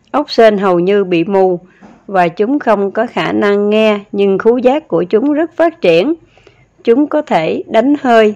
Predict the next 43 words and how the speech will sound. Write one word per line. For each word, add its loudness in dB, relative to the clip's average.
thấy 0
mùi 2
thức -6
ăn 0
ở -4
cách -6
xa -2
vài -2
mét. -4
Vậy 2
ốc -6
sên 2
có -2
tác -4
dụng 0
gì? 0
Về 0
mặt -2
y 2
học, -2
loài 0
ốc -4
này -2
đã -4
được -4
các 0
nhà 2
thuốc -2
đông 2
y 4
sử -4
dụng -2
với -2
tính 2
vị 2
mặn 0
hàn. 0
Có 4
nhiều 4
lợi 4
ích 0
trong 0
việc 0